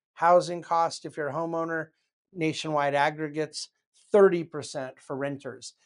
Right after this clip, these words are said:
And, and that, unlike the last time we saw the, this disparity, this is not because rent prices are so low.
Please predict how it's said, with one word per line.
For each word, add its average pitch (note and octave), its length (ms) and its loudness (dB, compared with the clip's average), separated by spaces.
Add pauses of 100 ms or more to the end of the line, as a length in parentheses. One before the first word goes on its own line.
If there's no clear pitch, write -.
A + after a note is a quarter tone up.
(180)
And, D#3 300 -4
and D#3 340 -6 (120)
that, F3 280 0 (200)
unlike F#3 560 0 (100)
the D#3+ 120 -8
last D#3+ 320 0
time D3 180 -6
we C#3 80 -6
saw F3 320 2
the, D3 260 -6
this C#3+ 220 -10
disparity, C#3 880 -4 (720)
this F3+ 380 -4
is D3 140 -4
not F3+ 260 2
because C#3+ 320 -6
rent D#3+ 260 -4
prices C3 540 -2
are A#2+ 60 -10
so A2+ 240 -8
low. C#3+ 420 2